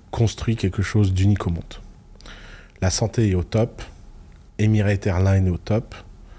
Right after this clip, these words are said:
euh, l'éducation est au top, la qualité de vie est au top. Bulle complètement artificielle, complètement folle. Euh, rien, rien de tout ce qui est dit sur Dubaï est,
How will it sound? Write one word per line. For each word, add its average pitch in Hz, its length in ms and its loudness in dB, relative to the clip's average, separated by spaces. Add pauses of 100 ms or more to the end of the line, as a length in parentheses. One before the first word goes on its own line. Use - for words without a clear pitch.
(680)
euh, 90 120 0
l'éducation 98 680 2
est 92 60 4
au 87 80 0
top, - 360 -2 (160)
la 90 100 -4
qualité 107 400 0
de 90 80 0
vie 92 140 0
est - 20 0
au 73 100 -2
top. - 260 -14 (380)
Bulle 101 520 0 (380)
complètement 98 520 -2
artificielle, - 680 -4
complètement 85 420 -6
folle. 95 280 -6 (1000)
Euh, 85 360 2 (1300)
rien, 110 760 0 (300)
rien 113 580 0 (100)
de - 80 -8
tout - 200 -8
ce - 100 -6
qui 87 440 -4 (600)
est 95 120 0
dit 98 280 2
sur 92 200 -2
Dubaï 92 500 0
est, - 80 -8